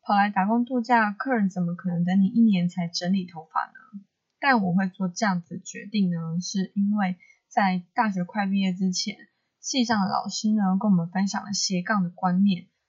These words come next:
甚至邀请了蹦跳新加坡的艾尔莎来演讲。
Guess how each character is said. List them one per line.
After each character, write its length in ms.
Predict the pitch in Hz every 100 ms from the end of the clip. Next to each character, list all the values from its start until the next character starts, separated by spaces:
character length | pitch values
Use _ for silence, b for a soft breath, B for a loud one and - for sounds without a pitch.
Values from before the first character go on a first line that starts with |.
| _
甚 240 | - 285 247
至 240 | 233 240
邀 220 | 226 214
请 200 | 214 202
了 140 | 170 165
蹦 260 | - 220
跳 220 | 208 220 202
新 240 | 202 202
加 220 | 202 190
坡 240 | 185 202 190
的 80 |
艾 160 | - 214
尔 200 | - -
莎 280 | - - 185
来 100 | 180
演 340 | 170 160 160 185
讲。 220 | - -